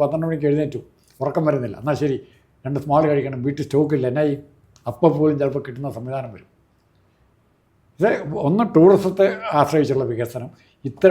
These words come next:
മദ്യത്തെ ആശ്രയിച്ചുള്ള വികസനം. ഇവിടെ അടുത്ത വാദം കേട്ടിട്ടുണ്ട്, മദ്യമുണ്ടെങ്കിലേ ടൂറിസം ഉണ്ടാവുള്ളൂ, മദ്യം ഉണ്ടെങ്കിൽ മാത്രമേ ടൂറിസം ഉണ്ടാവുള്ളൂ.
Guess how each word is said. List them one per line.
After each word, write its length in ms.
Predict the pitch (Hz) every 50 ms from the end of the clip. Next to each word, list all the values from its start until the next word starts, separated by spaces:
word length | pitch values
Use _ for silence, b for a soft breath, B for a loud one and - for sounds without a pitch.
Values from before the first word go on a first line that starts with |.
| 147 143
മദ്യത്തെ 320 | 156 165 180 202 202 190 175 165
ആശ്രയിച്ചുള്ള 380 | 143 151 156 143 147 143 139 131
വികസനം. 240 | 127 131 - - 135
ഇവിടെ 120 | 170 196 196
അടുത്ത 180 | 170 190 196 - 208 156
വാദം 240 | 156 165 185 190 202 175
കേട്ടിട്ടുണ്ട്, 380 | 160 135 127 127 107 92 87 - _ _ _ _ _ _ _ _ _ _ _ _ _ _ _ _ _ _ _ _ - 139
മദ്യമുണ്ടെങ്കിലേ 800 | 156 165 170 175 220 220 202 185 170 165 170 165 160 160 165 170 175 - - - - _ _ _ _ _ _ _ _ _ _ _ _ _ _ _ _ _ _ _ _ _ _ _ _ _ _ _ _ _ _ -
ടൂറിസം 300 | 156 180 190 185 185 175
ഉണ്ടാവുള്ളൂ, 380 | 156 151 151 143 139 127 113 - - - _ _ _ _ _ _ _ _ _ _ _ _ _ _ _ _ _ _ _ _ - 127
മദ്യം 360 | 143 143 143 139 135 175 190 - - - 131 135
ഉണ്ടെങ്കിൽ 460 | 139 143 143 156 151 147 143 156 151 143 139 139
മാത്രമേ 360 | 139 143 - - 151 170 196 196 - B B B B B _ -
ടൂറിസം 320 | 131 156 175 175 175 165 147
ഉണ്ടാവുള്ളൂ. 380 | 139 143 139 135 127 113 95